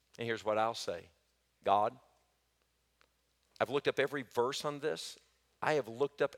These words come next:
every word on this. And I still don't know what you're talking about." But then I always say this,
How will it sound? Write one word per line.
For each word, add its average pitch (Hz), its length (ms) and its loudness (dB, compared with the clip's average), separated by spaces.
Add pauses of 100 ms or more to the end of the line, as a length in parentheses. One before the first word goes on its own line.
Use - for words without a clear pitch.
every 131 380 0 (140)
word 131 460 0
on 151 200 0
this. 170 440 -10 (2250)
And 123 120 2
I 156 160 2
still - 480 -2 (280)
don't 135 340 -2
know 110 460 -6 (360)
what 117 420 2 (240)
you're 104 120 -14
talking 92 400 -8
about." 57 300 -16 (2250)
But 104 100 -6
then 110 120 0
I 110 60 0
always 110 260 0
say 110 180 -2
this, 92 400 -12